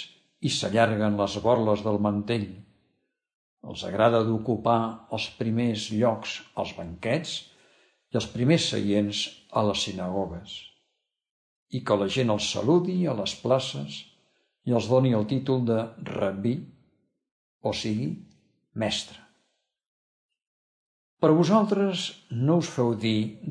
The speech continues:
rabí, perquè de mestre només en teniu un, i tots vosaltres sou germans. Ni doneu a ningú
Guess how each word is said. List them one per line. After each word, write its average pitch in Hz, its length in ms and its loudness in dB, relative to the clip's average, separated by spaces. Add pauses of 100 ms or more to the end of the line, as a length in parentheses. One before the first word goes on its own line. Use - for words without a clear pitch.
rabí, 101 340 0 (1080)
perquè 113 320 0
de 101 160 0
mestre 151 480 0 (640)
només 123 400 2
en 120 240 -2
teniu 113 320 2 (240)
un, 107 260 2 (880)
i 123 160 -6
tots 185 160 4
vosaltres 113 800 0 (180)
sou 104 320 -2
germans. 90 720 -8 (1700)
Ni 107 160 4
doneu 113 460 4
a - 20 2
ningú 127 720 4